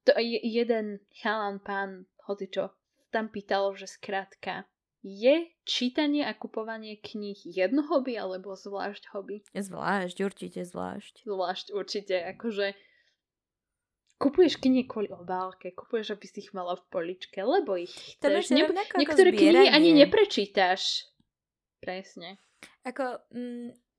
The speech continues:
Speaker 2: ja si myslím, že som v tomto trochu d-, <laughs> dospela, a v tomto kupovaní kníh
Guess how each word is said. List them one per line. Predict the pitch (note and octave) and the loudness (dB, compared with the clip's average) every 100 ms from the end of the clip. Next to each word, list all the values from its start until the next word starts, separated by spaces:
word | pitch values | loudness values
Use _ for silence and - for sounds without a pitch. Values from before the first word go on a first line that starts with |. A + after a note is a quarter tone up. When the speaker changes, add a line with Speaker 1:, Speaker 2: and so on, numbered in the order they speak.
| _ _ | _ _
Speaker 2:
ja | - A3+ A#3+ D4+ | -8 -6 -4 -6
si | - D4+ | -10 -10
myslím, | A#3+ A#3+ A#3 A3+ | -10 -10 -10 -10
že | A3 | -10
som | G#3+ A3 G#3 | -10 -12 -12
v | - | -12
tomto | G3+ G#3 F#3+ | -12 -12 -12
trochu | F#3 F#3+ - F#3+ F3+ F3+ _ _ _ _ _ _ _ _ - | -10 -10 -10 -10 -10 -14 _ _ _ _ _ _ _ _ -14
d-, | F3 - | -12 -8
<laughs> | G#3+ G3+ - _ | -8 -8 -10 _
dospela, | F3+ F3+ F3+ - E3 E3 F3+ A#3+ A3+ | -2 0 0 -2 -8 -6 -6 -8 -10
a | F3+ E3+ | -8 -8
v | F3 | -6
tomto | E3+ F3+ | -8 -6
kupovaní | - E3+ F3 E3+ E3+ | -8 -8 -6 -8 -10
kníh | - F3+ G#3+ | -12 -8 -8